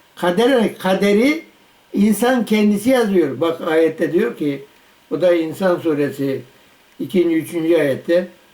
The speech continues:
"Biz insanı karmaşık olan bir sudan yarattık,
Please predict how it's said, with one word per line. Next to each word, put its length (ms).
"Biz 320
insanı 560
karmaşık 580
olan 340
bir 160
sudan 340
yarattık, 560